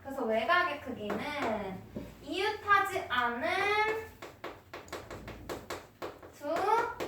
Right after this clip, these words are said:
내각의 합과 같은 거야. 돼요? 어. 외곽, 한 외곽의 크기는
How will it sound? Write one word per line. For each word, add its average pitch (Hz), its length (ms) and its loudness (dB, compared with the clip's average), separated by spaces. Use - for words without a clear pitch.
내각의 240 1000 4
합과 427 440 6
같은 285 300 0
거야. 220 400 6
돼요? 349 160 6
어. - 140 -14
외곽, 262 240 -2
한 - 340 2
외곽의 285 540 4
크기는 254 1080 -2